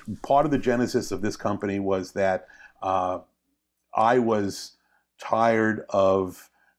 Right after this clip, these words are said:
uh, worrying and or actually getting, uh, uh, stabbed in the back,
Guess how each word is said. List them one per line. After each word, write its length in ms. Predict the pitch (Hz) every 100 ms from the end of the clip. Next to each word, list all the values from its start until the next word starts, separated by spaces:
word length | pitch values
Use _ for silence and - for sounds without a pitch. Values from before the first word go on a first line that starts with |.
| -
uh, 300 | 90 90 87 82 -
worrying 760 | 104 101 113 131 143 139 135 - -
and 320 | 113 117 107 -
or 340 | 107 104 107 -
actually 560 | 101 - 110 101 98
getting, 540 | 90 98 113 98 92 90 _ _ -
uh, 400 | 90 90 90 85 - _ 92
uh, 260 | 90 87 87 _ _ _ _
stabbed 460 | - - 120 117 107
in 60 |
the 80 | 101
back, 340 | 92 92 -